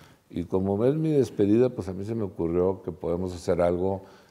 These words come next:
que verdaderamente empecemos a cambiar el rumbo del país, pero de abajo para arriba. Yo creo en la subsidiariedad, no de arriba para abajo. O sea,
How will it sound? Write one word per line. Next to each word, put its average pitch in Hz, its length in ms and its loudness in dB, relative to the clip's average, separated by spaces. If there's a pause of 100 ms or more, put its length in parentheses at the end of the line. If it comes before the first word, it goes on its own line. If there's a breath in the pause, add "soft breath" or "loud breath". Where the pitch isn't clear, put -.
(240 loud breath)
que 92 100 0
verdaderamente 107 640 2
empecemos 101 560 0
a 98 140 -4
cambiar 87 320 2
el 104 120 4
rumbo 104 360 0
del 92 100 -2
país, 104 420 0 (280 loud breath)
pero 85 260 2
de 87 60 4
abajo 92 340 0
para 78 240 -4
arriba. 73 360 -4 (520 soft breath)
Yo 92 240 -2
creo 98 140 4
en 101 80 2
la 107 80 4
subsidiariedad, 78 920 -2
no 82 140 -4
de 90 80 4
arriba 85 260 2
para 80 240 -8
abajo. - 360 -12
O - 20 -12
sea, 80 300 -6